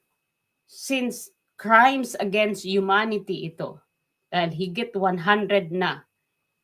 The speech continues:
ang, ah, allegedly nawawala, sabi ni, ah, Totoy, ah, alias Totoy, na alam niya daw kung saan itinapon.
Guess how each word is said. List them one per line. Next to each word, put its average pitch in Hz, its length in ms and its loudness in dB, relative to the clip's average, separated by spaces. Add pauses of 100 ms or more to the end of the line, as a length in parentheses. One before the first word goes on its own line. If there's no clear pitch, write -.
ang, 170 520 4
ah, 147 720 2 (480)
allegedly 185 640 0
nawawala, 170 640 2 (240)
sabi 170 400 -2
ni, 160 160 -6 (400)
ah, 147 240 -4
Totoy, 180 480 -4 (640)
ah, 160 160 4
alias 180 240 2
Totoy, 170 480 0
na 156 240 -4
alam 170 240 2
niya 175 160 0
daw 170 160 0
kung 156 160 -10
saan - 240 -4
itinapon. 160 640 -4